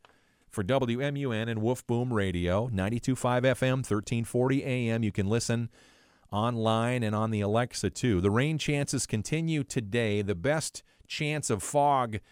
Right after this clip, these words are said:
is right now, and it may really have passed. It didn't get as thick as it could have around here. Some other areas of the state got it a little thicker. More rain, another wave tonight, probably while you're sleeping, and then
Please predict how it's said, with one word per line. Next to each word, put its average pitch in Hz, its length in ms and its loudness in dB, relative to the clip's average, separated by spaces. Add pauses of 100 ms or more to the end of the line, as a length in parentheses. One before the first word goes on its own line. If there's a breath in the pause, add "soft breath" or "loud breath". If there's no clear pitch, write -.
(260 soft breath)
is 110 220 2
right 143 320 0
now, 135 460 0
and 107 120 0
it 110 120 -6
may 131 400 0 (220)
really 120 380 4
have 92 200 -2
passed. 127 320 -2
It 110 140 -6
didn't 175 300 -4
get 170 160 -2
as 127 180 -4 (120)
thick 160 240 -2
as 123 140 -2
it 117 140 -4
could 156 200 -2
have 123 220 -2
around 101 360 0
here. 95 200 2
Some 135 200 -2
other 120 300 2 (440 soft breath)
areas 120 380 -2
of 98 80 -2
the 87 80 -2
state 117 300 -4
got 101 160 0
it 92 120 0
a 82 40 -2
little 101 260 -2
thicker. - 400 -12 (380 soft breath)
More 185 280 0
rain, 185 480 -2
another 139 340 0
wave 147 580 0
tonight, 120 800 -2 (220)
probably 131 300 -2
while 123 220 2
you're 101 160 -2
sleeping, 120 640 0
and 104 120 -2
then 107 200 -2